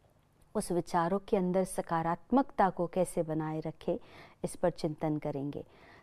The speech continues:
सकारात्मकता का गुण जो है, वो बहुत ही विशेष गुण है, क्योंकि ये हमारे विचारों के साथ जुड़ा हुआ है और विचार एक बीज के समान है। जो बीज एक वृक्ष बनता है,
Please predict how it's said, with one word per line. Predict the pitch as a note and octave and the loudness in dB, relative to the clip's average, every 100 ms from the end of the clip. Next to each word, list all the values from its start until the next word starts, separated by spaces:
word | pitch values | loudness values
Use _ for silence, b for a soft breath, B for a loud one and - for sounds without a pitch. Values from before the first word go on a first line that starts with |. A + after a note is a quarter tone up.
| - | 0
सकारात्मकता | - F#3+ G3 G#3 A3 A#3+ B3 - B3+ | 2 6 8 8 4 4 2 6 6
का | A#3+ A#3+ | 8 6
गुण | G3+ F3 F3 | 4 4 2
जो | D#3+ D#3 | 0 -6
है, | D3+ D3+ D#3 b b b _ | -6 -12 -14 b b b _
वो | G#3+ A3 | 2 2
बहुत | F3 E3+ A3+ A#3 - | -2 6 4 6 4
ही | B3+ | 4
विशेष | - F3 - G3+ G3+ - - | 4 -6 4 4 4 0 -4
गुण | D3+ | -4
है, | C3+ - _ b b b b | -6 -12 _ b b b b
क्योंकि | G#3 - | -2 4
ये | A#3+ G3 B3+ C#4+ - - _ - | 4 8 6 6 -4 -20 _ -2
हमारे | F#3+ G3 F#3+ A3 | 2 4 8 8
विचारों | G#3+ F3+ - G3 F#3 | 6 2 4 4 4
के | F3+ G3 | 2 -2
साथ | - E3 | 0 -2
जुड़ा | D#3 D3 D3 | -2 -6 -6
हुआ | D3 D3+ D3+ | -4 -4 -4
है | D3 D3+ _ b b b _ | -8 -14 _ b b b _
और | F3+ F3 | 2 4
विचार | F3+ - G3+ F#3+ A#3+ - _ - | 0 2 4 6 2 -8 _ 0
एक | A3 | 2
बीज | E3+ D3+ G3 G3 | 2 2 2 2
के | - | 0
समान | F#3 E3+ D#3 D3+ D#3 | 0 0 -2 -2 -4
है। | C#3+ - b b b b b | -6 -12 b b b b b
जो | D3 G#3+ | 4 6
बीज | G3+ G3+ A3+ G3+ - b b b b - | 6 6 6 4 -4 b b b b 4
एक | G3 - | 4 6
वृक्ष | F#3+ F#3+ - | -2 -2 -2
बनता | A3+ A3 A#3 | 0 2 2
है, | A3 A3+ | 0 -2